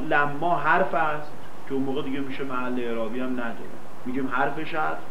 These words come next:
قمت فعل و فاعل فعل شرط، قمت و فعل و فاعل جزای شرط، راحته.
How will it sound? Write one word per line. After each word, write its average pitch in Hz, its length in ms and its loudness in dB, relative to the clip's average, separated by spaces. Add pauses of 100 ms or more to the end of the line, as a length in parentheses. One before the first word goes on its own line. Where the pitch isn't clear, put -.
(240)
قمت 123 420 2
فعل 135 260 0
و 135 60 2
فاعل 113 300 0 (100)
فعل 170 240 0
شرط، 180 320 0 (200)
قمت 127 280 0
و 180 120 2
فعل 196 220 0
و 190 80 2
فاعل 175 240 0
جزای 110 380 0
شرط، - 300 -2
راحته. 147 360 6